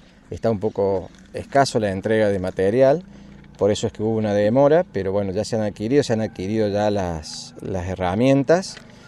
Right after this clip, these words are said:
Eh, tenemos una holladora que ya la vamos a presentar, nueva, que nos ha enviado el Ministerio de Agricultura, que funciona con el, con el tractor, por lo pla-,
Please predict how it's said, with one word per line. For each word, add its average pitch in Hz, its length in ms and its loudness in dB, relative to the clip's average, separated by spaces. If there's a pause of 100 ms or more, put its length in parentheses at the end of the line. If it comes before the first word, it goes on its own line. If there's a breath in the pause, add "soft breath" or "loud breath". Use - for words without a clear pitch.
(240 loud breath)
Eh, 87 580 -4
tenemos 101 480 -4
una 101 200 -2
holladora 104 480 4
que 98 120 -6
ya 95 120 -2
la - 80 -4
vamos 92 240 -6
a 90 80 -8
presentar, 98 520 -2
nueva, 117 380 2
que 98 100 -8
nos 85 120 -8
ha 90 100 -6
enviado 95 240 -2
el 90 80 -2
Ministerio 90 400 -4
de 95 60 0
Agricultura, 147 760 2 (500 loud breath)
que 95 120 -6
funciona 98 460 -2
con 95 180 -6
el, 87 280 -8 (160)
con 92 140 -6
el 87 100 -6
tractor, 98 360 2
por 110 120 0
lo 95 60 -4
pla-, 95 160 -4